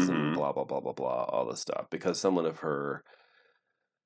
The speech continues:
Speaker 2: with her platform and her audience could literally be like, "Ooh, yeah, you have to buy the stock."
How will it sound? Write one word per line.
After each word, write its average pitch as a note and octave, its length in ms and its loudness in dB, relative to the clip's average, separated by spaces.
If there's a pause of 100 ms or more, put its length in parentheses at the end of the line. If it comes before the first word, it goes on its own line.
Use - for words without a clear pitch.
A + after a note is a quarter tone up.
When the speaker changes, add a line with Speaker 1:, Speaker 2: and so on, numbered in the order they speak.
(1160)
Speaker 2:
with A#2+ 140 10
her B2+ 120 12
platform B2 840 12
and A2 100 6
her A2 180 4
audience A#2 540 10
could G2+ 140 -4
literally A2 340 8
be G#2 120 6
like, G2 360 10
"Ooh, F3 180 12
yeah, F3 240 12
you D#3 140 8
have D#3 180 2
to F3 80 6
buy A#2 240 8
the B2+ 120 2
stock." C3 580 4